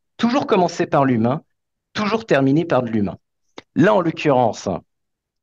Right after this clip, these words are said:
on voit bien ici, on avait,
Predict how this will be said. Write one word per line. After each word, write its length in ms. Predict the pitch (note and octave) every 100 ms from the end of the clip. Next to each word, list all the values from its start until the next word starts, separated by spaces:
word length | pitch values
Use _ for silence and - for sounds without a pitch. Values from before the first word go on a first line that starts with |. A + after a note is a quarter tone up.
| -
on 60 | G2+
voit 200 | A#2 C3+
bien 240 | F3 D#3+ -
ici, 560 | D3 - D3+ C3 B2 - _ _ _ -
on 160 | B2
avait, 460 | C3 A#2+ A#2+ A2